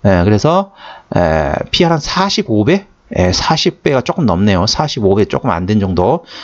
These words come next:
예, 그 정도 보시면 되겠습니다. 밸류에이션은 조금 다소 부담이 돼요. 그렇지만 합병이 되면은 시너지 효과가 나오기 때문에, 예, 그 구간에는 또 움직일 수 있겠죠. 실적은 어디서 나오느냐?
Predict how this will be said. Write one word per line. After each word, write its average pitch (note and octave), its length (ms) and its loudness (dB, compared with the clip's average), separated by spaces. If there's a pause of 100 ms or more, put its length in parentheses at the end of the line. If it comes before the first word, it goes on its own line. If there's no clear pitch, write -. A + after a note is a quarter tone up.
(220)
예, D2+ 60 2
그 - 100 -4
정도 A2+ 180 4
보시면 F#2 260 2
되겠습니다. - 580 -2 (460)
밸류에이션은 D#3+ 520 0
조금 F3+ 320 0 (240)
다소 - 320 -2
부담이 D3+ 380 0
돼요. F#2 260 0 (480)
그렇지만 G#2+ 320 2
합병이 G#3+ 480 -2
되면은 B2+ 640 2 (300)
시너지 G3+ 480 2
효과가 E3+ 280 2
나오기 G2+ 340 -2
때문에, G2 540 2 (320)
예, D#2+ 260 0
그 A2 120 0
구간에는 A#2 640 0 (400)
또 G#2+ 120 4
움직일 B2+ 300 4
수 - 140 -4
있겠죠. - 400 -2 (500)
실적은 G#3 420 0
어디서 G3 260 0
나오느냐? A#2+ 640 0